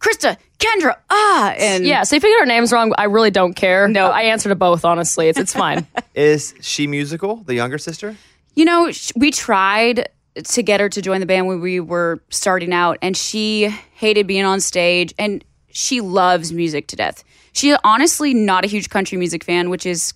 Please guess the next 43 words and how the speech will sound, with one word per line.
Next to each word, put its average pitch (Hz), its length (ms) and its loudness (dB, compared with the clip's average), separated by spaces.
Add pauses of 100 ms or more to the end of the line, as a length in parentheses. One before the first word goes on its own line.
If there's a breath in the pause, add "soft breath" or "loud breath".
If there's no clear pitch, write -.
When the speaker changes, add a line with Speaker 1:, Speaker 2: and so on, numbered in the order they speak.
(140)
Speaker 1:
kind 175 180 -2
of 170 80 -6
funny 165 300 -2
considering 170 460 -6
that's - 360 -6 (100)
what 185 200 0
we 165 240 -6 (200)
love, 165 380 0
obviously. 180 600 -2
Speaker 2:
She 302 160 -2
says 480 200 4
she 370 120 0
likes 226 240 0
Tiger 180 340 2
Lily, 156 280 4
though, 147 180 0
Speaker 1:
Yeah, 185 140 0
she's 170 200 0
Speaker 2:
so. 151 60 2
Speaker 1:
a - 40 0
huge 247 300 -2
Tiger 226 300 2
Lily 208 180 2
Speaker 3:
<laughs> - 0 -
Speaker 1:
fan, 190 340 -2
which 185 140 -2
I 196 80 0
guess 190 200 0
is 196 120 -6
the 208 60 -4
most 175 260 0
important 170 640 -4
part. 160 340 0
But, 170 220 -2 (340 soft breath)
um, 170 180 2
no, 160 100 2
she 277 160 -2
loves 220 200 2
music, 165 260 -2
but - 140 -2
she - 140 -6
would 180 140 -2
never 170 540 0